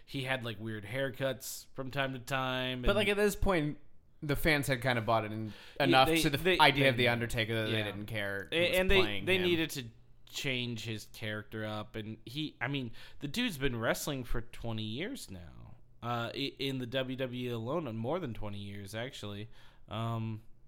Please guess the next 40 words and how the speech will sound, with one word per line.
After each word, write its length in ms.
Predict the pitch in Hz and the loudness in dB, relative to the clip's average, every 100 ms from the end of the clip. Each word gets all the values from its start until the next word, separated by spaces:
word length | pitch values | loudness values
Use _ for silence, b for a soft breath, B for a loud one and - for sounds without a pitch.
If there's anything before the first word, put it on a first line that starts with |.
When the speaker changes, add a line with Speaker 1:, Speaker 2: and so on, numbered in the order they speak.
| - | -10
Speaker 1:
yeah, 220 | 233 92 | -6 -6
more, 240 | 101 139 139 - - | -4 -4 -6 -10 -12
more 160 | 131 139 | -6 -6
than 80 | 127 | -4
twenty 260 | 143 135 | -6 -6
years. 340 | 135 165 120 - | -6 -6 -8 -6
So, 380 | 131 123 113 - B B B B | -2 -2 -4 -8 B B B B
uh, 320 | - 131 135 - - | -2 2 2 2 0
it's 220 | 190 202 | 0 6
always 300 | 185 170 123 | 8 8 6
good 140 | 147 | -2
to 80 | 120 | -2
change 320 | 110 123 117 | -6 -4 -4
your 80 | 107 | -6
character 540 | - 110 107 - 107 | -6 -4 -4 -6 -6
up 260 | 104 107 - - b b b - | -6 -8 -6 -6 b b b -14
from 180 | 131 123 | -10 -8
time 300 | - 123 113 | -4 -2 -2
to 60 | 107 | -6
time. 540 | - 113 107 104 98 b b b b b b - - 135 | -6 -6 -6 -8 -10 b b b b b b -20 -6 6
Uh, 400 | 151 151 151 147 160 | 10 12 10 8 6
there 220 | 180 190 | 8 8
was 200 | 180 170 | 8 4
even 220 | 185 196 | 0 2
one 200 | 175 175 | 4 2
time 320 | - 190 190 | 2 0 2
where 380 | 175 156 151 - | 2 4 4 2
at 200 | 147 - | -2 -2
first 360 | - 170 175 - | 2 2 2 -2
the 80 | 147 | 0
mask, 420 | 139 143 147 - | 2 2 0 0
like, 200 | 135 - | -2 -2
covered 340 | - 123 131 120 | -4 -2 -2 -2
his 220 | 123 113 | -4 -4
entire 480 | 113 - 113 123 135 | -6 -4 -2 -2 -2
face, 580 | - 165 180 190 - - - | -2 -2 -2 -6 -10 -12 -8
and 220 | 123 123 | -4 0
then 420 | 127 127 123 123 | 0 2 0 -2
around 480 | - 123 123 120 117 | -4 -2 -2 -2 -4
two 220 | - 120 | -6 -6